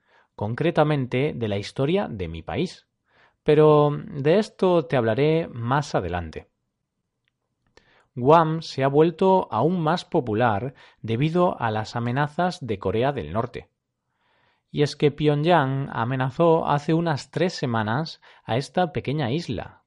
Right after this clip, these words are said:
con el lanzamiento de cuatro misiles de medio alcance. Digamos, entonces, que las relaciones entre Corea del Norte y Estados Unidos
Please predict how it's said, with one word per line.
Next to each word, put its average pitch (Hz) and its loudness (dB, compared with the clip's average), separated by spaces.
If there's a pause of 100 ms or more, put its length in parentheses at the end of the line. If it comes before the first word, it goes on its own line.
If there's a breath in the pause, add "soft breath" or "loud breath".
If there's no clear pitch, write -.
con 143 -2
el 170 -2
lanzamiento 156 -2
de 107 -6
cuatro 160 2
misiles 147 -4
de 110 -4
medio 113 -2
alcance. 87 -8 (880 soft breath)
Digamos, 160 2 (160)
entonces, 113 -2 (320 loud breath)
que 117 -2
las 110 0
relaciones 113 -2
entre 98 -6
Corea 127 2
del 127 0
Norte 127 -4
y 98 -6
Estados 156 0
Unidos 123 -2